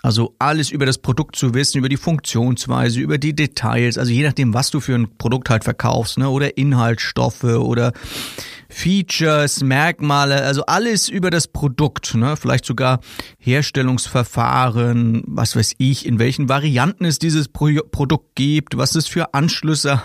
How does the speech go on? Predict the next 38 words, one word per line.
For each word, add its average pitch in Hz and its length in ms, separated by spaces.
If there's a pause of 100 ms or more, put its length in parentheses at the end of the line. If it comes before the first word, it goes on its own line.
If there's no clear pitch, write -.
<laughs> - 80
hat, - 240
wenn's 165 220
ein 135 140
technisches 135 420
Produkt 127 400
ist 127 280 (640)
und 226 200
so 185 180
weiter. 127 280
Also 131 100
das, 170 220 (1120)
das 135 180
würde 160 140
ich - 60
alles 160 200
so 156 80
als 147 180
Produktwissen 123 1040 (400)
klassifizieren, 117 960
ne, 139 140
dass 139 160
du 123 140
weißt, 131 400 (540)
was 160 240
ist 180 140
das 131 120
überhaupt, 113 240
was 113 80
ich 104 60
dort 113 140
verkaufe? - 480
Woraus 160 340
besteht 165 300
das 113 120
überhaupt, 104 400
ne? 185 240
Also 120 240